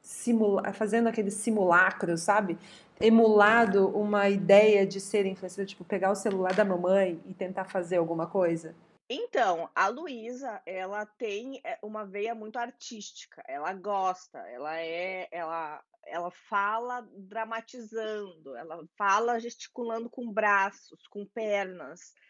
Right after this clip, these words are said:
Speaker 2: ela tem um vocabulário rebuscado, então, assim, ó,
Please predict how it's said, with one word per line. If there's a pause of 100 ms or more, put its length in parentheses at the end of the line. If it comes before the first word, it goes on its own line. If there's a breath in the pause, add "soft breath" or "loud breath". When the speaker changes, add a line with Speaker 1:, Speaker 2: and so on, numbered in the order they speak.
(140 soft breath)
Speaker 2:
ela (140)
tem
um
vocabulário
rebuscado, (100)
então,
assim,
ó,